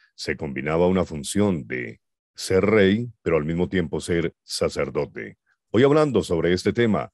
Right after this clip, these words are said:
interesantísimo que nos ha entregado o que nos está entregando el pastor Jason Cárdenas, hablándonos de, en primer lugar, el sacerdocio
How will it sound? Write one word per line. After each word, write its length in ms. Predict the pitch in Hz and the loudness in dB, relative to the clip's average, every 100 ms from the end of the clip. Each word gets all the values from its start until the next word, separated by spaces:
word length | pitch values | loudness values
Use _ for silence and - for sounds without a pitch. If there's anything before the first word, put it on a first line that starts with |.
| _ _ - | _ _ -4
interesantísimo 1080 | 92 92 82 87 82 87 76 139 107 82 | 0 2 0 -2 -2 -4 -4 -2 -2 -2
que 100 | 69 | -4
nos 160 | 73 71 | -8 -4
ha 60 | 92 | -2
entregado 580 | 87 80 82 90 87 87 | 0 0 2 2 4 2
o 160 | 90 | 0
que 100 | - | -4
nos 140 | 78 80 | -8 -8
está 180 | 78 | -4
entregando 600 | 104 92 90 90 85 82 - _ _ | -2 0 0 0 0 -2 -4 _ _
el 160 | - 76 | -6 -4
pastor 520 | - 80 95 87 78 _ _ _ - | -4 -2 2 2 2 _ _ _ -14
Jason 720 | 65 60 85 85 - 71 62 | -10 -2 0 0 -2 -8 -6
Cárdenas, 680 | - 87 65 62 53 57 - _ _ _ | -2 0 -2 -8 -12 -12 -14 _ _ _
hablándonos 680 | 71 76 85 87 85 71 60 | -4 -2 0 0 0 -2 -6
de, 360 | 69 65 58 _ _ _ - | -6 -6 -8 _ _ _ -8
en 160 | 90 | -6
primer 280 | 76 85 101 | -2 0 2
lugar, 340 | 101 92 92 135 | 2 2 2 2
el 100 | 110 | -2
sacerdocio 880 | - 78 76 - 90 - 85 82 | -4 -2 -2 0 -2 0 -2 -2